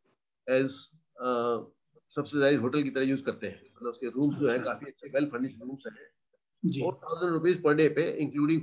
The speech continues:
Speaker 1: food देते हैं।
Speaker 2: हम्म।
Speaker 1: तो हमने उनको भी propose किया है कि भाई आप इसको, बहुत partial use हो रहा है,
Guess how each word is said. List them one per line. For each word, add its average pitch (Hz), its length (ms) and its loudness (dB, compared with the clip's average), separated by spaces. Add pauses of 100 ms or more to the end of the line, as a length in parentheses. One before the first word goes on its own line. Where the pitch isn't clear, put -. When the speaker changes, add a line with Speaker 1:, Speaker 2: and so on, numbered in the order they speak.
Speaker 1:
food 110 200 2 (420)
देते - 420 -2
हैं। 139 120 2
Speaker 2:
हम्म। 127 220 -6 (1300)
Speaker 1:
तो 160 100 0
हमने 180 140 4
उनको 175 140 6
भी 190 60 8
propose 175 340 2
किया 175 240 8
है 180 100 6
कि 180 120 -2
भाई 175 180 2
आप 170 200 6
इसको, 160 420 -2 (420)
बहुत 247 220 0
partial 143 280 2
use 147 260 6
हो 127 100 6
रहा 156 280 10
है, 120 240 4